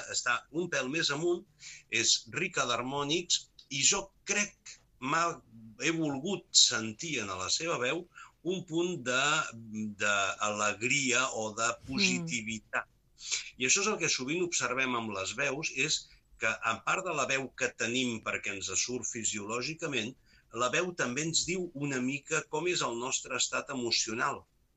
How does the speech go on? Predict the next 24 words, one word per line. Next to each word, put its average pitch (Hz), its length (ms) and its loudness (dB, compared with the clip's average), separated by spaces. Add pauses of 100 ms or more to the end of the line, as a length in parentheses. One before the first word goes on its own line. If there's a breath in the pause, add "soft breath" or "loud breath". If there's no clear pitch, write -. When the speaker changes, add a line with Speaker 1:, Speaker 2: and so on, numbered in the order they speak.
(180)
Speaker 1:
Tots 160 260 2
descobrim 147 680 0
la 98 140 0
tristesa 107 600 2
de 98 120 0
l'altre, 98 540 -2 (560)
el 104 180 -2
malestar 107 720 2
de 107 120 -2
l'altre, 101 540 -2 (180)
el 95 300 -6
dol 127 320 -2 (360 loud breath)
i 127 160 0
també 82 300 -6
l'alegria, 131 800 -2
la 98 160 -4
felicitat, 107 960 0
la 87 200 -8
tranquil·litat. 117 960 -4 (260 loud breath)
Sents 117 400 0
una 117 220 0
veu 139 300 2
i 139 100 0
dius, 117 360 0